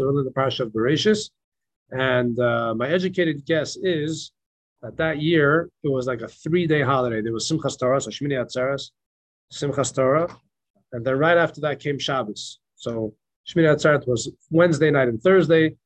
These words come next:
Simchas Torah was Thursday night and Friday, and it went straight into Shabbos. Um, this was, I believe, from nineteen eighty-five, nine-, nineteen eighty-four. Um, wh-, why am I saying this? You know, because I, I like always, uh,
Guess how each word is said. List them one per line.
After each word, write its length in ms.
Simchas 400
Torah 180
was 140
Thursday 340
night 160
and 140
Friday, 500
and 100
it 60
went 200
straight 440
into 180
Shabbos. 560
Um, 580
this 200
was, 180
I 60
believe, 280
from 140
nineteen 320
eighty-five, 580
nine-, 300
nineteen 300
eighty-four. 600
Um, 540
wh-, 240
why 200
am 100
I 60
saying 460
this? 240
You 220
know, 240
because 240
I, 100
I 200
like 260
always, 400
uh, 220